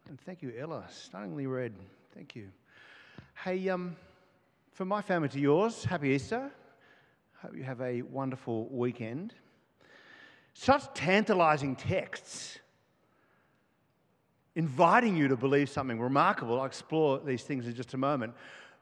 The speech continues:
But what we don't want from you today is for you to hear these words and say, "That was interesting," but not ask,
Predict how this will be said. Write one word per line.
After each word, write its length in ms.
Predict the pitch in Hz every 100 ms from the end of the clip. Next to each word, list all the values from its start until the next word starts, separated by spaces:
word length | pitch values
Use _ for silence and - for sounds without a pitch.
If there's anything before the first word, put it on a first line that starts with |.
| _ _ _ - 165 147 - -
But 200 | 208 233
what 380 | 226 294 330 -
we 100 | 247
don't 380 | 185 220 269 -
want 280 | 196 247 -
from 180 | 165
you 220 | 120 113 113
today 600 | - 135 180 156 120 123 175
is 160 | 147
for 160 | - 180
you 120 | 170
to 80 | 156
hear 300 | 143 - 247
these 220 | 190 160
words 300 | 127 151 139
and 80 | 135
say, 420 | - 135 123 123 113 - - - _ _ _ _ _ _ _ _ _ _ -
"That 300 | 139 214 254
was 140 | 190
interesting," 600 | 262 269 185 131 117 123 156
but 180 | 170 165
not 320 | 202 214 - - - _ _ _ _ _ 180
ask, 400 | 175 175 -